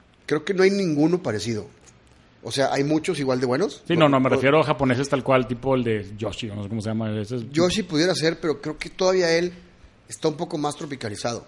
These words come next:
Speaker 2: Ya.
Speaker 1: Yo no tengo rollos con aguacate, por ejemplo, ¿no?
Speaker 2: Mm.
Speaker 1: Él sí. No está
Speaker 2: No
Speaker 1: mal.
Speaker 2: existe el rollo con aguacate en Japón, ¿no? O sea, bueno, no
Speaker 1: Pues
Speaker 2: sé
Speaker 1: no,
Speaker 2: si
Speaker 1: no,
Speaker 2: exista,
Speaker 1: no
Speaker 2: pero
Speaker 1: existe
Speaker 2: no.
Speaker 1: el aguacate, güey.
Speaker 2: <laughs> Sí, no existe el aguacate, ¿verdad?
Speaker 1: <laughs> Digo, no digo que esté mal y esté bien, cada quien sus gustos. A mí me gusta esto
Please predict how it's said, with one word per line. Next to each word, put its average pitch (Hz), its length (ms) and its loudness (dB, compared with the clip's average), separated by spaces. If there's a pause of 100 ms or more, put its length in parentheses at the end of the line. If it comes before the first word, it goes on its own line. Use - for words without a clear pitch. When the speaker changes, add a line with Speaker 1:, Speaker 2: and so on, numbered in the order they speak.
Speaker 2:
Ya. 110 300 -2
Speaker 1:
Yo 131 120 2
no 143 100 -2
tengo 143 220 0
rollos 135 240 -2
con 123 100 -6
aguacate, 110 400 -8
por 101 140 -10
ejemplo, 104 260 -8
¿no? 113 120 -4
Speaker 2:
Mm. 104 140 -4 (460)
Speaker 1:
Él 120 120 -8
sí. - 340 -4 (300)
No 120 140 -4
está 131 160 0
Speaker 2:
No 147 120 4
Speaker 1:
mal. 139 60 6
Speaker 2:
existe 135 260 2
el 131 60 2
rollo 127 140 4
con 123 120 2
aguacate 117 280 -2
en 113 60 -8
Japón, 113 480 -2
¿no? 110 140 -6
O 113 40 -2
sea, 120 120 2
bueno, 127 200 2
no 127 100 4
Speaker 1:
Pues 131 60 2
Speaker 2:
sé 147 60 10
Speaker 1:
no, 135 60 4
Speaker 2:
si 139 60 2
Speaker 1:
no, 143 60 6
Speaker 2:
exista, 131 220 2
Speaker 1:
no - 60 2
Speaker 2:
pero 139 80 2
Speaker 1:
existe 107 180 0
Speaker 2:
no. 160 60 4
Speaker 1:
el 139 40 4
aguacate, 147 380 0
güey. 110 160 0
Speaker 2:
<laughs> - 60 -10
Sí, 147 120 6
no 139 60 6
existe 127 240 2
el 139 40 6
aguacate, 127 380 4
¿verdad? 110 340 0 (180)
Speaker 1:
<laughs> - 220 -16
Digo, 147 340 6 (120)
no 151 120 8
digo 170 140 10
que 156 80 -4
esté 156 160 2
mal 151 200 4
y - 20 4
esté 147 200 0
bien, 147 300 2
cada 131 200 0
quien 139 160 0
sus 117 160 -6
gustos. 175 440 -4 (720)
A 120 60 -6
mí 143 240 2
me 147 160 2
gusta 135 460 -2 (340)
esto 190 460 -4